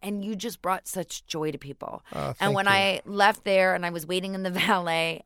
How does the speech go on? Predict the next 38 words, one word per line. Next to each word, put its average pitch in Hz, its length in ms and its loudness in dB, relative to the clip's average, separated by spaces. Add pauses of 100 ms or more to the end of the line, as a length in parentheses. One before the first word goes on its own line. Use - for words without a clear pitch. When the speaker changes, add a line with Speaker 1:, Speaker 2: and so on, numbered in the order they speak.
Speaker 1:
everyone 190 380 0
was 185 140 -10
still 190 240 0
laughing 185 500 2
and 165 100 -8
smiling. 208 320 -2
"Oh 175 100 -20
my 233 120 -8
God, 185 180 -8
how 185 140 -8
great 208 180 -8
was 180 160 -8
this? 185 240 -2
Oh 196 40 -16
my 220 100 -6
God, 196 160 -8
how 180 160 -4
awesome 190 300 -2
was 180 180 -10
this?" 202 200 -2 (920)
And 208 220 -8
people 302 380 -2
were 285 100 0
going 220 380 -2 (100)
up 214 220 0
to 185 160 -8
each 208 160 -6
other 180 260 -4
and 180 200 -6
introducing 185 840 -6
each 156 240 -10
other, 139 400 -4
like, 190 200 -2
introducing 247 540 -4
themselves 180 360 -6
to 165 100 -12
each 156 160 -6
other, 139 200 -4